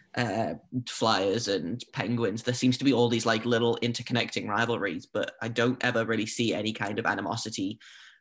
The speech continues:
between the Blue Jackets and the Hurricanes. Like, I don't know what,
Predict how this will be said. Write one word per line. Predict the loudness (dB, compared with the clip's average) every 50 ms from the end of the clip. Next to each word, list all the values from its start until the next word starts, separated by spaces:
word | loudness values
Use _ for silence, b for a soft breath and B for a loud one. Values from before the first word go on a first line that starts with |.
| B -2
between | -2 0 0 -4 -2 -2 0 0 0 0 -2 -2 -2 -4
the | -4 -2
Blue | -2 0 0
Jackets | 0 -2 -2 -4 -6 -4
and | -4 -4
the | -2
Hurricanes. | -2 -2 -2 -2 -2 -4 -4 -4 -6 -6 -4
Like, | -4 -2 -2
I | 0
don't | 0 0 0
know | 0 -2 -4
what, | -2 -4 -6 -6 -8 -12